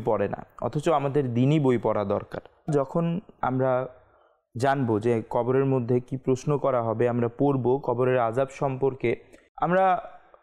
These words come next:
যখন কিতাব পড়ব, আমরা যখন, আহ, বিভিন্ন কিতাবের মধ্যে অর্থাৎ কুরআনুল কারীমের মধ্যে যেই, আহ, আয়াতগুলো রয়েছে আযাব সম্পর্কে, সেই সম্পর্কে আমরা যখন জানবো,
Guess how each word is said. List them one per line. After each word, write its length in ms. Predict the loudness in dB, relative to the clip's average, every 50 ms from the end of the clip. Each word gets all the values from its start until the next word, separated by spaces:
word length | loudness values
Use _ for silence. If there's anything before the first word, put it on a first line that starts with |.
| _ _ _ _ _ -2
যখন 260 | -2 -2 -2 -4 -6 -6 -4
কিতাব 320 | -4 -2 0 2 2 2 2 0 0
পড়ব, 480 | 0 2 2 2 2 2 0 0 0 -4 -10 _ _ _ -4
আমরা 240 | -2 0 0 0 0
যখন, 440 | 0 -2 -2 -2 -2 -2 -2 -4 -8 -12 -20 _ -20 _ _ _ _
আহ, 200 | -2 -2 -2 -2
বিভিন্ন 600 | 0 0 0 2 2 2 2 2 2 0 0 -2 -4 -6 -6 -6 -6 -6 -10 _ _
কিতাবের 420 | -4 -2 0 0 2 2 2 2
মধ্যে 380 | 2 0 0 0 0 0 0 0
অর্থাৎ 320 | 0 0 -2 -2 -4 -6 -6
কুরআনুল 460 | -2 -2 0 0 0 0 0 -2 -4
কারীমের 440 | -2 0 0 2 2 2 2 2 2
মধ্যে 400 | 2 0 0 0 0 0 0 0
যেই, 300 | 2 2 0 0 0 -2 -6 _ -20 -20 -20 -20 -20 _ _ _
আহ, 120 | -4 -4 -4 -2
আয়াতগুলো 540 | 0 0 2 2 2 2 2 2 4 4 6
রয়েছে 340 | 6 6 4 4 2 0 0
আযাব 280 | 0 0 0 0 -2
সম্পর্কে, 520 | -2 -2 -2 -2 0 0 -2 -2 0 -2 0
সেই 140 | 0 -2 0
সম্পর্কে 440 | 0 -2 -2 0 -2 -2 0 0
আমরা 180 | 0 0 0 0
যখন 300 | 0 0 0 0 0 0
জানবো, 460 | 0 0 0 0 -2 -2 -2 -2 -4